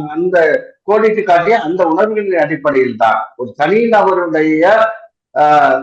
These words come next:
சு-, சு-, சு-, ஒரு சர்வாதிகார போக்கில் இன்றைக்கு சிக்கி தவிக்கும் இந்த இயக்கத்தை மீண்டும் ஜனநாயக வழியில் திருப்பி விடுவதற்கு அவரிடமிருந்து ஒரு, அவரிடம் ஒற்றை தலைமை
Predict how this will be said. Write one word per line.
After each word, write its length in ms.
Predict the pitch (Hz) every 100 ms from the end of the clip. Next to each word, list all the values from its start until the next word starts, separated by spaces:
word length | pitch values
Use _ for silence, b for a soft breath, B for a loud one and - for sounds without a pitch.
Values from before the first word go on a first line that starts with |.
| - _ _
சு-, 200 | - 170 151
சு-, 260 | - 175 151
சு-, 240 | - 180 -
ஒரு 220 | 175 180 147
சர்வாதிகார 680 | - 175 214 233 233 233 226
போக்கில் 420 | 214 196 190 185 151
இன்றைக்கு 280 | 151 147
சிக்கி 520 | 131 196 - 240 196 214
தவிக்கும் 440 | 214 175 170 175 143 - _
இந்த 140 | 156 147
இயக்கத்தை 500 | 147 196 208 190 226 220 - _
மீண்டும் 500 | 160 214 247 247 247
ஜனநாயக 560 | 160 165 214 214 214 190
வழியில் 420 | 175 180 175 156 -
திருப்பி 300 | 208 226 220
விடுவதற்கு 640 | 185 185 175 165 165 240 - - _ -
அவரிடமிருந்து 720 | 156 202 196 196 196 220 220 185 165 139
ஒரு, 200 | 160 165 156 - _
அவரிடம் 520 | - 180 202 220 214
ஒற்றை 240 | 220 220 233
தலைமை 400 | 233 202 202